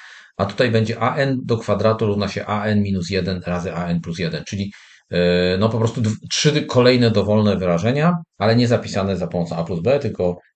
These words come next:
e, z numerami, z indeksami n, n, n minus jeden, n i n plus jeden. No i, e, czwarta informacja jest tak, że te, e, trzy ostatnie liczby tworzą ciąg geometryczny o sumie minus siedem.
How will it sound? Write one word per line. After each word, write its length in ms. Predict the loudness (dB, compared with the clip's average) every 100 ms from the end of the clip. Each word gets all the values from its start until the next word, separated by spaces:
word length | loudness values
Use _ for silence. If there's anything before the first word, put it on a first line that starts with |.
| -6
e, 400 | 0 0 0 -6
z 80 | -4
numerami, 460 | 2 4 4 4
z 60 | 0
indeksami 600 | -2 -4 -4 -2 -4 -6 -4
n, 240 | -2 -2 -2
n, 180 | -6 -2
n 180 | 2 2
minus 180 | 2
jeden, 260 | 0 0 -2
n 200 | -2 -2
i 80 | -2
n 120 | -4
plus 180 | -8 -12
jeden. 220 | -12 -14 _ _ _ _ _ _ _ _ _ _ _ _ _ _ _ _ _
No 120 | 4 6
i, 320 | 6 2 2
e, 260 | 4 6 6 4
czwarta 300 | 4 4 2
informacja 580 | 2 4 6 4 4
jest 200 | 2 2
tak, 240 | 4 4 4
że 180 | 0 4
te, 380 | 6 8 6 2 -10
e, 220 | -4 -4 -4 _ _ _
trzy 240 | 2 4
ostatnie 420 | 6 4 2 2
liczby 300 | 2 4 2
tworzą 300 | 2 2 0
ciąg 220 | 0 -2 0
geometryczny 440 | 0 0 -4 -6
o 80 | -6
sumie 280 | -2 0 0
minus 260 | 0 -2
siedem. 260 | -4 -6